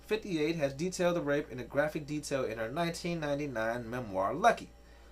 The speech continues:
The threads in the four decades old case only started to unravel recently when a producer working on the film at adaptation said he noticed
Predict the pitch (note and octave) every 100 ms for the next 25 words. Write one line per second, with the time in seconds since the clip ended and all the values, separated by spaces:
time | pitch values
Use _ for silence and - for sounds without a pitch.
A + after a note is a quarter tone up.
0 | - B2+ B2+ E3+ F3+ F#3 F3 D3+ C3+ -
1 | E3+ E3 D#3 D3 C#3+ C#3+ C#3+ - B2+ B2
2 | - A2 - B2 B2+ C3 B2+ B2 A#2+ A#2+
3 | B2 A#2+ A2+ D3 F3+ C#3+ C3 B2+ A#2+ -
4 | A#2+ D#3 F3+ D3+ - B2+ C3 B2 A#2+ B2
5 | - A2 A#2+ - A#2 A2+ - G2+ F#2 G#2+
6 | A2+ - D3 - - A2+ A#2+ B2+ A2+ G#2+
7 | A#2+